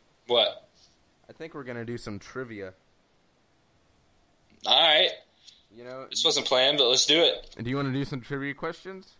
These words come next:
Speaker 1: Yes.
Speaker 2: How about some, uh, video game trivia?
Speaker 1: Um,
Speaker 2: Do you know your video games?
Speaker 1: Yeah, I think so. Hit me up, man.
Speaker 2: Oh, you know what?
Speaker 1: Yeah.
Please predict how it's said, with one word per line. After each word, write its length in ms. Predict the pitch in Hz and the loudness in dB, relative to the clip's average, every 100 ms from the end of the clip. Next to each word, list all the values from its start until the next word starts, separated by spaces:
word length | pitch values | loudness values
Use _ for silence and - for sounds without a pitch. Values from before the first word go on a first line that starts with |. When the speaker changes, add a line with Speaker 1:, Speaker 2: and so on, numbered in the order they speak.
| _ 110 | _ -4
Speaker 1:
Yes. 680 | 110 113 202 - - - - | 4 4 4 2 -2 -4 -10
Speaker 2:
How 60 | 190 | -10
about 240 | 196 - | -8 -8
some, 260 | - 151 131 | -6 -6 -6
uh, 220 | 113 92 - _ _ _ _ _ _ | -6 -8 -12 _ _ _ _ _ _
video 500 | 92 104 143 156 107 | -16 -8 -4 -4 -4
game 240 | 95 92 | -8 -14
trivia? 540 | 101 107 92 90 87 98 _ _ _ _ _ _ _ _ _ _ _ _ _ - | -16 -16 -16 -18 -20 -20 _ _ _ _ _ _ _ _ _ _ _ _ _ -4
Speaker 1:
Um, 440 | 110 107 104 98 95 | 0 2 2 0 -2
Speaker 2:
Do 40 | |
you 60 | 123 | -8
know 100 | 123 | -10
your 160 | 107 | -10
video 280 | 104 113 120 | -12 -10 -10
games? 500 | 127 131 143 151 _ _ _ _ _ | -12 -14 -16 -20 _ _ _ _ _
Speaker 1:
Yeah, 340 | 104 110 104 98 | 0 2 4 2
I 60 | |
think 160 | 113 107 | 0 -2
so. 260 | - 95 104 - - _ | -2 -2 -4 -10 -20 _
Hit 140 | - 104 | -2 0
me 140 | 104 | 2
up, 100 | 107 | 2
man. 180 | 98 202 - 131 | 0 -4 -6 -10
Speaker 2:
Oh, 160 | 135 | -10
you 160 | 123 127 | -10 -12
know 140 | 135 | -12
what? 260 | 120 123 139 _ _ _ _ _ _ _ _ _ _ _ _ - | -12 -12 -16 _ _ _ _ _ _ _ _ _ _ _ _ 0
Speaker 1:
Yeah. 300 | 113 101 - | 2 4 2